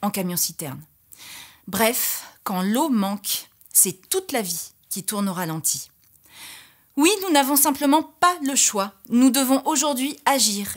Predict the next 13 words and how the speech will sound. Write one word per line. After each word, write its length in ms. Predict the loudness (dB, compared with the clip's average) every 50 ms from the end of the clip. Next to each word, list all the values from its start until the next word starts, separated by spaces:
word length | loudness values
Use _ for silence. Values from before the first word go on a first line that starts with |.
| -6
et 260 | -4 -4 -2 0 0 0
évoluer 440 | 0 0 0 0 0 0 0 -2
pour 160 | -2 -6 -12 -10
protéger 420 | -6 -6 -4 -4 -2 -2 -2 -2
notre 300 | -2 -2 -4 -6 -6 -6
eau 160 | -6 -8 -8 _ -20 -20 -20 -20 -14 _ 0
et 100 | 4 4
avec 320 | 4 4 4 0 -2 0 0
elle 240 | 0 0 0 -2 -6 -4
nos 220 | 0 2 2 4
écosystèmes, 840 | 2 2 0 -2 -2 -2 0 2 2 0 0 -2 -6 -6 -6 -8 -10 -14 _ _ _ -20 _ -4 0
notre 320 | 2 2 2 2 2 -2
économie, 560 | -4 -6 -4 -4 -2 -2 -2 -4 -4 -6 -10